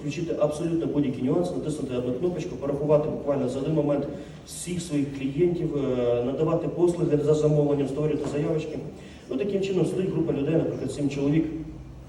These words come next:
І зранку до вечора в команді пише цей додаток. Є креативна,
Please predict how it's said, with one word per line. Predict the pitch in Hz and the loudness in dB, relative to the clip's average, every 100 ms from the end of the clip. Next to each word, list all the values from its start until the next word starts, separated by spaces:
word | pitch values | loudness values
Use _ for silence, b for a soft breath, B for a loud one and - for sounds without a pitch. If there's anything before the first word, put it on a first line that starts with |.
| - - - 160 | -18 -18 -12 -6
І | |
зранку | 170 208 160 | -2 0 0
до | 143 | 0
вечора | 143 160 147 131 - | 4 4 4 0 0
в | |
команді | 143 156 151 135 B B - | 2 4 4 0 B B 2
пише | 165 165 | 4 4
цей | - 147 | 4 4
додаток. | 143 131 120 - - 147 | 4 2 0 -2 -6 -4
Є | 214 | -2
креативна, | 208 151 180 170 151 | 0 0 2 2 2